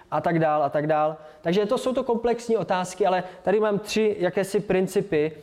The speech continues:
na které myslíme vzhledem k našemu tělu. Za prvé, nezanedbávej své tělo. Nezanedbávej své tělo. První list Timoteovi,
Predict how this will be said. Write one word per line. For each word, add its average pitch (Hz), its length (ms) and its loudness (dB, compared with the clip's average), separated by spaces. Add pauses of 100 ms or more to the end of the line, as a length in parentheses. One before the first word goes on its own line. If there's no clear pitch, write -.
(280)
na 165 160 0
které 170 340 0
myslíme 170 580 2 (180)
vzhledem 165 400 0
k 156 40 -2
našemu 151 360 -2
tělu. 131 240 -2
Za 170 120 0
prvé, 202 360 0 (300)
nezanedbávej 175 920 0
své 151 320 0
tělo. 135 380 -2 (400)
Nezanedbávej 165 720 2
své 139 260 -2
tělo. 113 340 -4 (400)
První 202 220 2
list 214 120 2
Timoteovi, 208 560 2